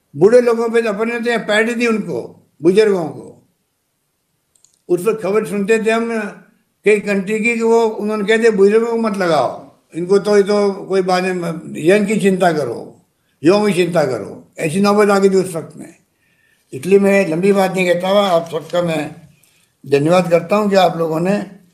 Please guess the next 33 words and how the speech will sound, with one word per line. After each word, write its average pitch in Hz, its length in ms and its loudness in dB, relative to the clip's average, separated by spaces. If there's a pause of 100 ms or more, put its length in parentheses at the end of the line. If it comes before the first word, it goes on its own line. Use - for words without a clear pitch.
(720)
सबने 226 320 2
जो 196 160 2
है 160 300 6
हिस्सेदारी 151 720 -4
निभाई, 156 400 2 (640)
सरकार 156 380 0
का 156 320 -2
साथ 151 400 -2
रहे। 233 360 2 (580)
और 170 180 0
मैं 175 260 -4
कहना 185 260 0
चाहूँगा 202 440 2
कि 220 160 2
कोई 208 280 2
घबराने 175 400 2
की 233 60 2
जरूरत 220 200 0
नहीं 190 240 0
है, 113 260 -4
चाहे 143 160 -4 (160)
तीसरी 226 300 -4
वेव 226 140 4
कैसी 208 340 2
भी 247 60 4
आएगी 226 200 6
खतरनाक, 190 760 -2 (600)
हमने 196 200 0
पूरी 202 260 0
तैयारी 202 340 2
कर 180 200 2
ली 208 180 0
है। 240 380 0